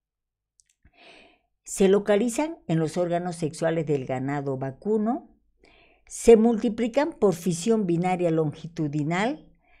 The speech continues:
los hospedadores son ganado vacuno y se transmite por contacto sexual. Como se transmite por contacto sexual, producen una enfermedad venérea del ganado, por lo tanto, no pueden transmitir a otra especie animal,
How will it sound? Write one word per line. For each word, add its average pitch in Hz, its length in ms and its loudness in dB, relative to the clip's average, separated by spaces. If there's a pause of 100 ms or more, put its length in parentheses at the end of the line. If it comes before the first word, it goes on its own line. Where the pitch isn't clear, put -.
(580)
los 233 340 6
hospedadores 214 800 4
son 220 480 0
ganado 175 680 -2
vacuno 226 760 0 (400)
y 196 100 -2
se 214 160 0
transmite 180 480 -4
por 151 260 -6
contacto 156 560 -6
sexual. 135 600 -8
Como 208 240 0
se 226 120 2
transmite 240 400 2
por 190 200 -4
contacto 170 440 -2
sexual, 214 640 0 (420)
producen 170 460 2
una 175 180 0
enfermedad 160 480 0
venérea 180 560 4
del 170 140 2
ganado, 170 460 -2
por 165 140 0
lo 147 120 0
tanto, 180 480 0
no 214 460 2
pueden 196 320 4
transmitir 160 560 -2
a 156 240 4
otra 214 320 4
especie 165 380 -2
animal, 143 360 -2